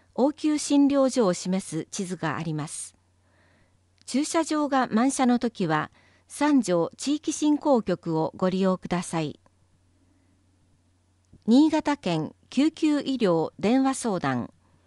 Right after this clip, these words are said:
夜間の急な病気で相談したいときは、十五歳未満のお子さん、シャープ八零零零、または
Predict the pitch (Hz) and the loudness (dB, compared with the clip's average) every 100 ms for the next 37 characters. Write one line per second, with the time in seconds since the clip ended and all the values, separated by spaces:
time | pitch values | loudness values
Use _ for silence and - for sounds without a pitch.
0 | _ _ _ _ _ _ - 277 - 294 | _ _ _ _ _ _ -4 -2 2 4
1 | 196 165 127 - 247 294 294 254 254 254 | 4 4 0 -2 0 2 2 4 4 2
2 | - 208 202 - - 233 233 226 - 208 | 0 -2 -2 -2 -2 0 2 2 0 -4
3 | 202 208 170 143 143 _ _ _ _ _ | -2 -4 -2 -2 -4 _ _ _ _ _
4 | _ _ - 240 302 320 339 311 285 294 | _ _ 0 0 2 0 0 2 6 6
5 | 269 190 165 156 151 175 196 - 170 160 | 6 4 2 0 -2 -2 -4 -4 -4 -4
6 | 143 _ _ _ _ _ - - 311 180 | -6 _ _ _ _ _ -10 -2 0 0
7 | 165 165 - _ _ - 226 - 311 294 | -2 -4 -6 _ _ -4 -4 -2 0 2
8 | 208 156 190 220 208 196 151 139 _ _ | 2 0 -2 0 0 0 -2 -6 _ _
9 | _ _ - 214 202 165 151 | _ _ -4 -2 0 0 0